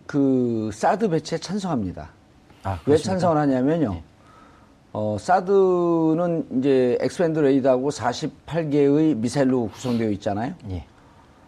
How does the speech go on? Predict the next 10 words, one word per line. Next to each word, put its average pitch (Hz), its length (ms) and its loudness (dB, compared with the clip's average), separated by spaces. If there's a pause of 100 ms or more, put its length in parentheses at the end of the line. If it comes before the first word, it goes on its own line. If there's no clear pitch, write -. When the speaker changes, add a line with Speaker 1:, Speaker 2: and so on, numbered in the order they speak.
(540)
Speaker 1:
어, 110 400 -4
저는, 170 520 -2 (200)
어, 87 840 -8 (280)
북한의 156 1000 2 (120)
전쟁 143 800 2
전략에 131 440 4
대해서 117 480 2
신뢰합니다. 101 640 -2 (840)
뭐냐면 151 380 4
일단, 160 420 2